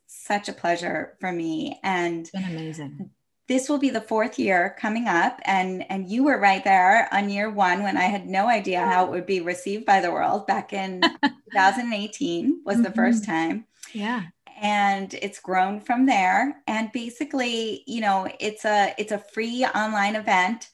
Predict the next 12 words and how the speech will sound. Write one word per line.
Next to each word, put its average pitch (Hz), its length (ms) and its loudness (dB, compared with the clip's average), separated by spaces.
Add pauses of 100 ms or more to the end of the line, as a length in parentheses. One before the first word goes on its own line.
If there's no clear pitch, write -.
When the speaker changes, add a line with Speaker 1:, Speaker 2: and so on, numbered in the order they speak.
(120)
Speaker 1:
for 208 100 -6
seven 196 340 -2
days. 190 420 -2
And 208 140 0
it's, 214 300 -6 (600)
it's - 160 -20
always 214 340 -10
been 180 220 -12
free. 185 600 -12 (220)
I 208 80 6
mean, 226 180 2
it, 214 100 0